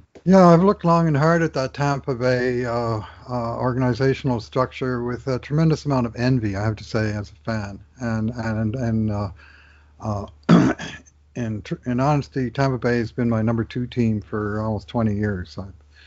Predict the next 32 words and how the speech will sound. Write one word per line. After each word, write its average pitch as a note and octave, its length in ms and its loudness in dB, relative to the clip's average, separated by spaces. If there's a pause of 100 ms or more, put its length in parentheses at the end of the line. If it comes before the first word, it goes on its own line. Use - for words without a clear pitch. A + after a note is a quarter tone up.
(260)
I've G#2+ 100 -6
liked A2 200 0
them A2 120 2
since A2 280 -2
they G#2+ 140 2
had G#2+ 200 2
Marty G#2+ 280 0
Saint A2 260 -2
Louis, A2 400 2
and G2+ 100 -2
I've G2 120 -8
just G2+ 220 -8
kind G#2 200 -4
of G2+ 80 -4
followed A2 300 2
them. G2 140 -6
So A2+ 220 -4
I, A#2+ 180 -4
I - 20 0
know B2 360 4
the - 280 -16
team A#2 320 0 (800)
a B2+ 60 0
little B2+ 160 4
bit. A2+ 200 2 (600)
Now, B2+ 240 4
those D#3+ 220 4
guys, E3 380 6
you C3+ 80 2
named A#2+ 280 2
six - 260 -6
guys, A2 580 -6